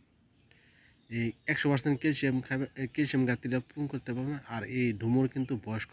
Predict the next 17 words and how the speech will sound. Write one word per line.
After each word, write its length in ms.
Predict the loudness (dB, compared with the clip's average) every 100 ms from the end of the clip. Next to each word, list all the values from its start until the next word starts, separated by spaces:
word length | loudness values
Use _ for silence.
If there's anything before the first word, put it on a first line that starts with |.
| -8
ছাপ 200 | -8 -6
দূর 200 | -4 -4
করে, 220 | -6 -16 -18 _ _ -20 -20 -20 -20 -20 -20 -20 -4
চেহারা 220 | 0 2
সৌন্দর্য 440 | 2 2 2 2 2
বৃদ্ধি 320 | 0 0 -2
হয়, 140 | -4 -4
লাবণ্যতা 520 | -4 -2 -2 -2 -8
ফিরে 280 | -8 -6 -6
আসে। 220 | -8 -14 -20 _ _ _ _ _ _ _ _ _ _ _ -20 -20 -20 -20 -20 -20 -2
চেষ্টা 320 | 2 2 2
করবেন 320 | 2 4 6 6
এই 160 | 4
ডুমুরের 400 | 4 4 6 4
রস 260 | 2 -2 -6
খাওয়ার 280 | -4 0 0
জন্য। 320 | 0 -2 -4